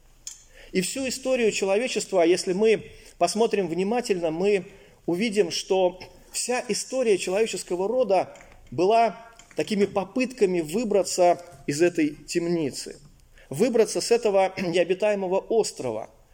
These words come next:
подняться на те небеса, которые были когда-то потеряны. Человечество <clears throat> пыталось вернуть утраченную духовность.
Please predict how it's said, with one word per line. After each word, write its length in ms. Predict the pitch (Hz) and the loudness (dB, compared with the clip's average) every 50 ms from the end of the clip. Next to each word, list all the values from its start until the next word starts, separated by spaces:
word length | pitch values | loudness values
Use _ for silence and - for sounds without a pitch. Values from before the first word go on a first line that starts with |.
| _ _ _ - - | _ _ _ -6 -2
подняться 680 | 170 170 180 220 247 247 240 - - 226 208 202 - - - - - - - | -2 0 2 2 2 2 0 0 2 2 2 2 0 -4 -14 -20 -18 -8 -4
на 120 | 156 190 | -2 -2
те 160 | 185 - 233 | -2 -2 -2
небеса, 500 | 220 214 208 175 190 202 - - 240 247 | -2 -2 -2 0 -2 -2 -2 0 0 0
которые 440 | 240 - 175 - 208 196 196 196 180 | 0 0 -2 0 0 0 2 2 0
были 600 | 165 170 220 220 208 196 190 165 135 - - - - | 0 0 0 2 2 2 2 2 0 -8 -20 -18 -10
когда-то 560 | - 165 160 160 180 185 180 - 180 175 165 - - - - - - | -4 -4 -2 2 2 2 2 4 4 2 2 0 -6 -18 -20 -10 -4
потеряны. 640 | - 151 151 - - 165 160 143 123 113 104 - - - _ _ _ _ _ - - - - - - - - - - - - - - - - - - - - - - - | -2 -2 -2 0 0 2 2 2 0 -2 -6 -8 -12 -16 _ _ _ _ _ -20 -20 -20 -20 -20 -20 -20 -20 -20 -20 -20 -20 -20 -20 -20 -20 -20 -20 -20 -20 -20 -20 -12
Человечество 840 | - - 160 156 165 185 233 - - 180 - - 175 165 165 160 165 - - 147 139 - - | -6 -2 0 0 0 0 -2 -4 -6 -8 -8 -4 0 0 0 0 -4 -10 -14 -16 -16 -18 -20
<clears throat> 260 | - - - _ - | -20 -20 -20 _ -8
пыталось 440 | 156 151 156 185 190 196 180 185 - | -6 -2 0 0 0 0 0 -4 -4
вернуть 560 | 143 151 151 151 170 180 185 180 - - - - - - - _ _ - | -2 -2 -2 0 0 -2 -2 -2 -4 -10 -14 -16 -20 -20 -20 _ _ -8
утраченную 760 | - 143 143 156 165 156 151 - - 147 147 139 139 135 123 - - - - - - | -8 -4 -2 0 0 0 0 -2 -4 -2 2 2 2 2 0 -2 -10 -20 -20 -20 -10
духовность. 800 | - 143 156 151 - 170 160 143 123 110 98 - - - - - | -4 -4 -4 0 2 2 2 2 0 -2 -8 -10 -14 -18 -20 -20